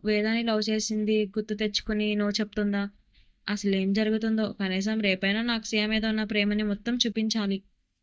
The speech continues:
నా ప్రేమను ఆమెకి అర్థమయ్యేలా చెప్పాలి. ఇప్పటి వరకు ఆమెకు నేను ఎలాంటి గిఫ్ట్ కూడా ఇవ్వలేదు. నేను రేపు వెళ్ళి ఒక మంచి గిఫ్ట్ కొనాలి. మనం మొదటిసారి కలిసినప్పుడు ఇచ్చింది ఆయనకు గుర్తుగా ఉండాలి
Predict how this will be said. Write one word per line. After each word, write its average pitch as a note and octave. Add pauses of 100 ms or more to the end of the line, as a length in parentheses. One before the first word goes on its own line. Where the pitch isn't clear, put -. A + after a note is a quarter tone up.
(220)
నా G3+
ప్రేమను G3+
ఆమెకి G#3
అర్థమయ్యేలా G#3+
చెప్పాలి. G#3 (540)
ఇప్పటి A3
వరకు A#3 (140)
ఆమెకు G#3
నేను G#3+
ఎలాంటి G#3
గిఫ్ట్ G#3+
కూడా A#3+
ఇవ్వలేదు. A3 (540)
నేను G#3
రేపు G#3
వెళ్ళి G3+
ఒక A3+
మంచి G#3
గిఫ్ట్ G#3
కొనాలి. G#3 (140)
మనం G3+
మొదటిసారి A3+
కలిసినప్పుడు G#3+
ఇచ్చింది G#3+
ఆయనకు G#3+
గుర్తుగా G#3+
ఉండాలి G3+